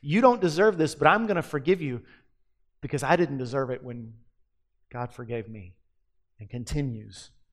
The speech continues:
to forgive me." And how many of you this morning would have to admit, "Yeah, there's somebody who right now I need to forgive. Right now, I, I just need to go before the Lord and say, 'I forgive this person.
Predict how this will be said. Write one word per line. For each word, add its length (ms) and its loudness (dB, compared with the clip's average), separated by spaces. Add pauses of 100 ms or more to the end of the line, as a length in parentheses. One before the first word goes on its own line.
(200)
to 100 -12
forgive 400 -4
me." 300 -14 (1120)
And 100 -10
how 160 -2
many 220 2
of 80 2
you 160 -2
this 220 -8
morning 480 -2 (1400)
would 120 -4
have 220 2
to 100 -4
admit, 380 -4
"Yeah, 360 -2
there's 180 -10
somebody 520 2 (800)
who 60 -16
right 280 0
now 400 -4 (1120)
I 140 -8
need 140 -6
to 60 -8
forgive. 400 -10 (1500)
Right 180 0
now, 200 4
I, 260 6
I 40 4
just 200 -4
need 160 -2
to 120 2
go 300 0
before 240 -4
the 80 -4
Lord 240 -6
and 120 -12
say, 140 -8
'I 100 -6
forgive 360 -12
this 140 -16
person. 420 -18